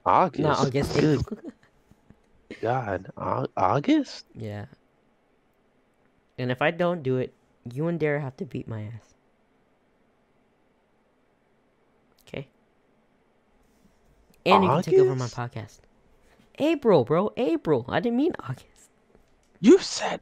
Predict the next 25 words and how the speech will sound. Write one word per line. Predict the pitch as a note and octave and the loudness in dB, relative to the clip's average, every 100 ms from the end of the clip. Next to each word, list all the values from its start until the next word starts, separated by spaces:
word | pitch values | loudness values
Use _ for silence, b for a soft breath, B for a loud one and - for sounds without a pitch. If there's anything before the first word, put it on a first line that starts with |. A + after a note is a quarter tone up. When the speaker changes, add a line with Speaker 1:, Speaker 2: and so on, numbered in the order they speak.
| - | 0
Speaker 1:
August. | F#3+ D4 B3+ | 0 0 -2
Speaker 2:
I | A#3+ | 0
know | G3+ A#3+ B3 | 6 10 10
I | G#3 | 10
said | F#3+ D3+ - | 6 2 4
August | D3+ C#3+ C#3 - | 2 4 0 -2
'cause | C3+ | -2
I | D3+ | -2
was | E3 | -2
confused | D#3 C3+ - G#3 F#3+ | -4 -6 -2 -4 -4
with | E3 - | -6 -6
the | D3 | -6
months. | C#3 B2+ - _ _ _ _ _ _ - _ _ - G#2 | -6 -8 -14 _ _ _ _ _ _ -20 _ _ -6 0
Speaker 1:
Oh, | G2 F#2+ | 2 2
okay. | F2+ F2+ F2 E2+ _ _ - _ _ - | 2 0 -2 -4 _ _ -20 _ _ -2
I | G2+ A2+ | 2 2
was | A#2 | 2
like, | G#2 F#2+ F2+ | 2 0 0
"Dude, | F#2+ G#2 F#2+ | -4 -2 2
that's, | G2+ B2+ | 2 2
like, | C3+ A2 - | -2 -2 -8
three | F#2 F#2+ G2 | -6 -2 -4
months." | F2+ F2+ G2 | -4 -4 -2
Speaker 2:
No, | D3+ C#3 A#2+ A2 A2 | 0 0 -2 -6 -8
no. | C3 A#2 A2 | -8 -6 -10